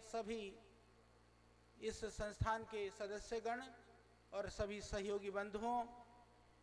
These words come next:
निश्चित रूप से यह धरती यज्ञ पर टिकी हुई है।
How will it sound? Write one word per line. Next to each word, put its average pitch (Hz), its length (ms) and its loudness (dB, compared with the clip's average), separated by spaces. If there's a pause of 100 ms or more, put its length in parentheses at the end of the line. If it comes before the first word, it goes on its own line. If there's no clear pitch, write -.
(2750)
निश्चित 220 720 -2 (420)
रूप 233 220 -4
से 240 200 4 (1600)
यह 226 360 6 (160)
धरती 226 420 0 (3250)
यज्ञ 220 380 2
पर 240 280 0 (240)
टिकी 226 240 -4
हुई 220 280 -4
है। 226 220 -2